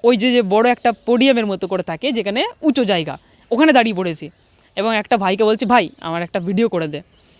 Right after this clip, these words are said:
একটা মাইক্রোফোন ছিল আমার কাছে, নিয়ে গেছিলাম। And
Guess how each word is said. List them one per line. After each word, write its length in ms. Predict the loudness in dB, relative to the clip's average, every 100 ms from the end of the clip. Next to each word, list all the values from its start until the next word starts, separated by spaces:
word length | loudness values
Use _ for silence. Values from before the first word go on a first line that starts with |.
| -20 -14 -6
একটা 200 | 0 2
মাইক্রোফোন 480 | 2 2 0 2 0
ছিল 160 | 0
আমার 160 | -2 -2
কাছে, 180 | 0 0
নিয়ে 160 | 0
গেছিলাম। 360 | -4 -6 -10 -12 -20 -20 -20 -20 -20 -12 0
And 460 | 4 4 2 -2